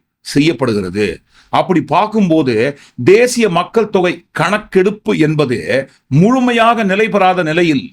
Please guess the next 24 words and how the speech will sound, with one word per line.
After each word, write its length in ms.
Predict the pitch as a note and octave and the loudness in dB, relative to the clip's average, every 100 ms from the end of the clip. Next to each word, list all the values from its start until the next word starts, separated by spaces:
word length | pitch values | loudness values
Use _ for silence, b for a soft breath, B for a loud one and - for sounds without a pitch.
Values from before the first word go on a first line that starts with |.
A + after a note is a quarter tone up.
| _ _ | _ _
இரண்டாயிரத்தி 540 | A#2+ D#3+ E3 D3 D3 C3+ | -2 2 2 0 0 0
இரண்டாம் 360 | D#3 E3 D#3 | 0 0 0
ஆண்டில் 280 | C#3 C3 B2 | 0 0 0
சொல்றாங்க, 380 | B2 A#2 A2+ F#2+ C3+ | 0 0 -2 0 0
தேசிய 340 | C3 E3 F3 D3+ | 2 0 2 0
மக்கள் 280 | C#3 E3 D#3+ | 0 -2 0
தொகை 180 | D3+ C3+ | 0 2
கணக்கெடுப்பு 460 | C3+ D3+ D3+ B2 | 0 -2 -2 0
என்பது 240 | D3 B2+ C3 | 2 2 2
முழுமையாக 540 | B2+ D#3+ E3 D#3+ D#3+ | 2 2 2 0 0
நிலை 220 | C3+ D3 | 0 2
பெறாத 340 | E3 C#3 B2+ A2+ | 0 0 0 -2
நிலையில் 460 | G#2 A#2+ G#2+ G2 A#2+ C3+ b b b | 0 0 -2 -2 0 -2 b b b
எப்படி 440 | C#3 G3 - B3 G#3+ | -2 -2 0 0 2
மீண்டும் 420 | E3+ G#3+ G#3 G3+ - _ | 2 4 2 0 -4 _
தொகுதி 340 | F3+ F#3+ G3+ | 2 2 0
மறுசீரமைப்பு 640 | D#3+ F3+ F3+ D3+ C#3 - | 0 0 0 0 0 0
செய்ய 260 | D3 C#3 C#3+ | 0 0 0
முடியும்? 440 | B2 G2+ G2 A#2+ G#2 E2 _ b b b | -2 -2 0 2 0 -4 _ b b b
So, 160 | - F3+ | 0 0
இந்த 160 | D#3 D3 | 2 2
முழுமையான 500 | F#3+ B3 A#3 A3+ A3+ | 2 2 0 0 0
மக்கள் 340 | F#3 F3+ G#3+ F#3+ | 0 0 -2 0
தொகை 180 | F3 | 0